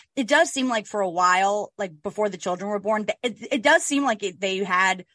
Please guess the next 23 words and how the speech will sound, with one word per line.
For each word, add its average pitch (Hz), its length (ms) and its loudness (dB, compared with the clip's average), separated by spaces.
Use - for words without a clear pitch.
some 220 360 -8
genuinely 233 640 -2
romantic 190 720 -4
years 220 380 -2
for 202 100 -4
them. 143 280 -4
Like, 175 180 -6
like, 202 240 0
and, 311 180 4
and 302 160 6
she 349 180 2
is 415 160 0
silly. 143 320 -4
Like, 196 200 -4
she 285 180 -2
is 277 120 -2
a, 262 100 0
she 294 120 -2
does 269 180 2
not 285 200 4
take 294 200 0
herself 254 280 -2
seriously 214 480 -8